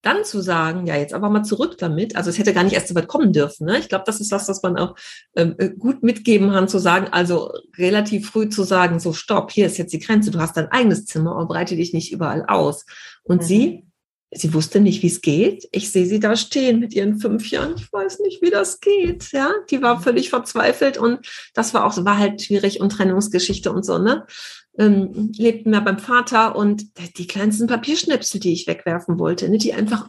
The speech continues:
Speaker 1: über waren, was ausgeschnitten, das war der Rest davon und sie fing an zu weinen. Also das war, krieg ich Gänsehaut, das war echt
Speaker 2: Ja.
Speaker 1: ganz schön schwierig, aber,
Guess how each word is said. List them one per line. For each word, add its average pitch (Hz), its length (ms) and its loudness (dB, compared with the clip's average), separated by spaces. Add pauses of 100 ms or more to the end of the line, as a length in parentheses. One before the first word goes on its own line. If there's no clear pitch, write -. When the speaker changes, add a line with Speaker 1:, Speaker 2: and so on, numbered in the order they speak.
Speaker 1:
über 262 500 0
waren, - 280 -2
was 226 200 0
ausgeschnitten, 269 680 0
das 226 200 0
war 226 60 2
der 220 140 4
Rest 247 280 0
davon 196 360 -2
und 208 140 2
sie 208 120 -4
fing 196 180 -2
an 180 120 0
zu 196 180 -4
weinen. 226 340 0
Also 160 200 0
das 170 300 -8
war, 151 320 -2 (960)
krieg - 260 -4
ich 175 80 -12
Gänsehaut, 185 580 4
das 185 240 -6
war 208 360 0 (100)
echt 220 480 -4
Speaker 2:
Ja. - 240 -14
Speaker 1:
ganz 208 260 4
schön 220 200 4
schwierig, 214 520 -2
aber, 190 400 0